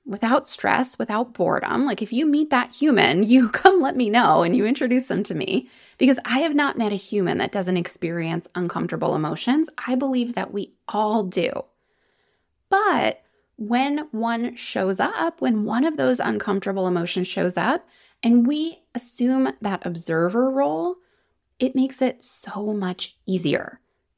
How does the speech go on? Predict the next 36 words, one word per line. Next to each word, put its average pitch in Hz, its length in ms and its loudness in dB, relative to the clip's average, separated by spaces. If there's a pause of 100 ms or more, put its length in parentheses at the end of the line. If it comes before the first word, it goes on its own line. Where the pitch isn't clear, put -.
to 202 140 0
experience 156 580 -2
that 147 140 -6
emotion. - 560 -10 (1200)
We 240 340 2
actually 247 420 2
make 214 240 4
the 202 80 -4
process 190 500 -4
easier 220 500 -2
on 185 220 0
ourselves 185 600 0
when 180 140 -2
we're 175 100 -2
like, 175 180 -4
"Hey, - 360 -4
I'm 220 240 -2
gonna 269 200 -2
put - 320 -6
down 208 260 -2
the 180 80 0
struggle. 208 640 2 (560)
I 214 100 -2
am 254 120 2
gonna 233 180 0
drop 214 400 0
the 285 100 -2
reins. 254 640 4
I 190 80 0
am 175 120 0
not 175 220 0
gonna 180 240 -4
engage 202 600 0
in 247 200 4
this 247 160 0
battle. 220 760 -4